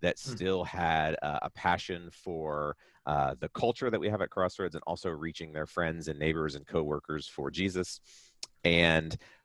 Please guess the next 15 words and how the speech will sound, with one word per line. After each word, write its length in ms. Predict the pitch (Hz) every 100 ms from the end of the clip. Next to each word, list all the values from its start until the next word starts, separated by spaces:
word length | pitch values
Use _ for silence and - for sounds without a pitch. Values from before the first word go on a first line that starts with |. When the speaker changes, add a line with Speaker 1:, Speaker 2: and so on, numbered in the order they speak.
| _
Speaker 1:
really 360 | - 87 117 120
did 120 | 110
our 120 | 95
best 500 | 82 87 87 - - -
to 580 | - 87 85 82 82 82
start 340 | - - 104 101
having 220 | 110 101
conversations 640 | 98 87 87 85 80 80
with 160 | 78 78
them 480 | 76 78 80 78 78 -
around 720 | 82 73 80 78 76 76 76
what 240 | 76 85
it 140 | 85 80
means 500 | 78 78 76 76 -
to 460 | - 78 73 73